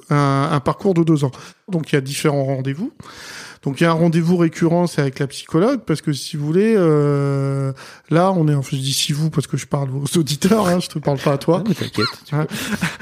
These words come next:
Speaker 2: peux.
Speaker 1: Euh,
Speaker 2: Mais tu peux
Speaker 1: si
Speaker 2: me parler,
Speaker 1: veux,
Speaker 2: hein.
Speaker 1: ouais, ouais, si tu veux, ouais, c'est vrai, autant pour moi. <laughs> Si tu veux, si tu veux, euh, il y a, hum, cette particularité, c'est que, euh,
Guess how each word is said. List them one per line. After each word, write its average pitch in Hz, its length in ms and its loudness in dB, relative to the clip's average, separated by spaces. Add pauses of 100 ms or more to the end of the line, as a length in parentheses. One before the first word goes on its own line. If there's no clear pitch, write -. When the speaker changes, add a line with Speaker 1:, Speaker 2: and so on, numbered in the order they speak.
(220)
Speaker 2:
peux. 165 60 0
Speaker 1:
Euh, 151 300 2
Speaker 2:
Mais 139 100 4
tu - 100 -14
peux 185 100 0
Speaker 1:
si 185 40 0
Speaker 2:
me 165 60 -8
parler, 151 240 2
Speaker 1:
veux, 120 200 -4
Speaker 2:
hein. 180 80 4
Speaker 1:
ouais, 190 140 4
ouais, 202 120 2
si - 180 -4
tu - 140 -4
veux, 208 280 2
ouais, 170 240 2
c'est 156 140 -6
vrai, 147 240 -2
autant 139 260 -4
pour 139 160 -2
moi. 135 140 0 (220)
<laughs> 220 240 -6
Si - 200 -4
tu 190 140 -4
veux, 226 420 0
si 170 220 -6
tu 170 160 -2
veux, 214 320 2
euh, 151 720 2
il 143 80 -4
y 156 80 2
a, 151 220 0
hum, 135 480 -4 (920)
cette 160 200 -2
particularité, 156 840 0
c'est 175 200 -2
que, - 200 -4
euh, 139 540 2